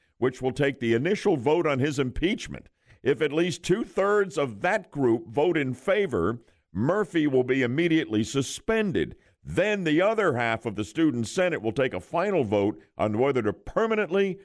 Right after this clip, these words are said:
remove him from office. I can hear the chants of "Lock him up" right now. <laughs> I mean, this is crazy. Jeez. Anyway,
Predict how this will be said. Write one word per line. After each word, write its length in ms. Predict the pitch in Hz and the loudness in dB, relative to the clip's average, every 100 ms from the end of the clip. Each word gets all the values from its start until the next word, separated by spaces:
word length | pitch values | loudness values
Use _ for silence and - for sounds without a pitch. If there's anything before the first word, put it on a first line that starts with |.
| _ 85 | _ -6
remove 540 | 90 98 170 208 185 | -2 2 2 2 2
him 280 | 196 202 196 - _ _ _ | 2 0 -8 -14 _ _ _
from 320 | - 117 110 | -4 -2 0
office. 800 | 104 165 185 - - - - - - - - - - - - - - - _ | 2 2 2 -4 -12 -10 -12 -14 -18 -20 -20 -20 -20 -20 -20 -20 -20 -20 _
I 80 | 123 | -4
can 140 | 147 123 | 0 2
hear 220 | 170 196 | 2 2
the 100 | 135 | 0
chants 440 | - 156 196 - | -2 0 0 -2
of 140 | 123 110 | -4 0
"Lock 320 | 156 180 - | 0 0 0
him 120 | 165 | 0
up" 240 | 156 185 123 | 0 0 0
right 280 | 156 185 151 | 0 0 0
now. 440 | 156 175 - - | 2 2 0 -2
<laughs> 600 | 415 - - - _ - 247 | -6 -6 -10 -10 _ -10 -4
I 100 | 143 | 0
mean, 80 | |
this 220 | 381 - 113 | 0 0 -4
is 220 | 92 - | -6 -8
crazy. 800 | - 98 90 95 110 117 98 - - - 175 | -12 -8 0 2 4 2 0 -6 -12 -12 -12
Jeez. 580 | - 107 147 123 90 69 | -2 0 2 2 -2 -4
Anyway, 720 | 104 117 87 78 73 64 | -2 -2 -2 -2 -2 -4